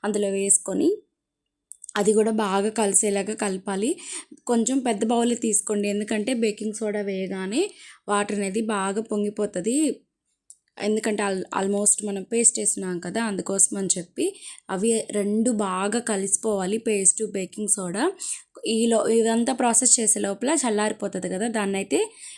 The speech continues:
మనం ఏదైనా స్ప్రే బాటిల్లో కానీ ఇలాంటి వాటర్, మా నార్మల్ వాటర్ బాటిల్ అయినా పర్లేదు, దాంట్లో పోసేసుకొని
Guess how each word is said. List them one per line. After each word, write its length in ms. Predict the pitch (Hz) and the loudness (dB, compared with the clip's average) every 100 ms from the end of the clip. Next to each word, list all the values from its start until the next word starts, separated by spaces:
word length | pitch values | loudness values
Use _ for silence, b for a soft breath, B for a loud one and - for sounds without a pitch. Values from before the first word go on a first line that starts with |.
| - | -6
మనం 180 | 214 233 | -2 0
ఏదైనా 380 | 226 208 202 220 | 2 2 0 0
స్ప్రే 260 | - - 208 | 0 0 0
బాటిల్లో 440 | 208 196 190 190 | 0 -2 -2 -4
కానీ 260 | 190 180 196 202 | -4 -6 -4 -4
ఇలాంటి 300 | 190 185 190 | -4 -4 -4
వాటర్, 260 | 185 190 196 | -4 -6 -6
మా 180 | - 202 202 196 | -4 -4 -2 -2
నార్మల్ 340 | 202 214 208 | -4 -4 -4
వాటర్ 260 | 196 196 196 | -6 -6 -6
బాటిల్ 220 | 196 185 185 | -6 -6 -6
అయినా 140 | 196 | -6
పర్లేదు, 500 | 196 180 190 185 254 381 B B B - | -6 -6 -6 -2 -2 -2 B B B -4
దాంట్లో 280 | 208 214 214 | -2 0 -2
పోసేసుకొని 800 | 196 196 220 214 - 190 214 | 0 0 2 2 0 -4 0